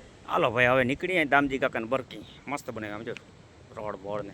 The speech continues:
આમાં હજી ઝાડવા વાવવાના બાકી, આમાં ઝાડવા વાવીએ, પણ અહીંયા ખાર પટ્ટો હોય ને,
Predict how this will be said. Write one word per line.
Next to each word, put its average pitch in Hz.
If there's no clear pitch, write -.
આમાં 110
હજી 110
ઝાડવા 127
વાવવાના 120
બાકી, 113
આમાં 98
ઝાડવા 120
વાવીએ, 113
પણ 113
અહીંયા -
ખાર 165
પટ્ટો 160
હોય 175
ને, 156